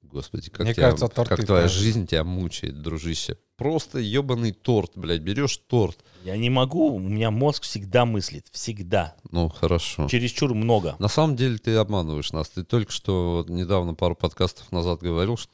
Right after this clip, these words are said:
Speaker 1: твой мозг, ты его вообще не используешь.
Speaker 3: А я же не говорил, что он правильно мыслит.
Speaker 1: А, ну всё, тогда честно. В общем, смысл в том, что я пришёл домой с тортом, тортом, кондитерским изделием, смотрю, а нет чая.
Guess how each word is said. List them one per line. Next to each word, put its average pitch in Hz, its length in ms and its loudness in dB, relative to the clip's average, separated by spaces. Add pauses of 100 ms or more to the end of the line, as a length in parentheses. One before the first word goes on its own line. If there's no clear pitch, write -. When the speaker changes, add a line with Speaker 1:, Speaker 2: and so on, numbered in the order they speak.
Speaker 1:
твой 87 160 -4
мозг, 110 300 -4
ты 98 80 -4
его 82 240 -2
вообще 85 300 -4
не 78 100 -6
используешь. 120 600 0
Speaker 3:
А 107 100 0
я 139 180 6
же 123 120 0
не 139 120 2
говорил, 135 380 4
что - 160 -4
он 101 80 -2
правильно 101 400 4
мыслит. - 420 -4 (220)
Speaker 1:
А, 73 160 -4
ну 95 240 -6
всё, - 220 -8
тогда 90 300 -4
честно. - 420 -8 (100)
В - 100 -2
общем, 147 240 4
смысл 180 320 0
в 143 60 -4
том, 147 160 0
что - 140 0
я 127 60 2
пришёл 127 300 0
домой 127 300 2
с - 160 -8 (140)
тортом, 147 640 2 (260)
тортом, 139 580 2 (520)
кондитерским 110 880 0
изделием, 110 440 0
смотрю, 95 480 -2
а - 80 -4
нет 95 260 -2
чая. 65 480 -4